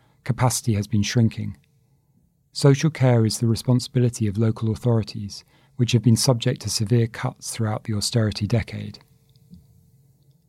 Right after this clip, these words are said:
According to Age U K, eight billion pounds was stripped from adult social care budgets between twenty ten and twenty nineteen.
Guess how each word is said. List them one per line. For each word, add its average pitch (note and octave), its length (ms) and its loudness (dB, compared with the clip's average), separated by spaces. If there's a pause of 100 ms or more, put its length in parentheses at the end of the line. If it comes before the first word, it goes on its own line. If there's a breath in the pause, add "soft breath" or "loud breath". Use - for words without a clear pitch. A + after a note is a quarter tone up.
(260)
According D#3+ 380 4
to - 140 -6
Age D3 240 4
U C#3+ 80 6
K, A2+ 460 0 (400)
eight C#3+ 260 4
billion C#3 320 6
pounds A#2+ 460 2
was G2+ 100 -2
stripped - 360 -2
from A2+ 260 0
adult A#2+ 320 0
social A#2+ 380 -2
care B2 260 0
budgets A2 420 -6
between - 360 -2
twenty A2+ 320 2
ten A2+ 240 2
and G2+ 120 0
twenty G#2+ 320 0
nineteen. G#2+ 640 0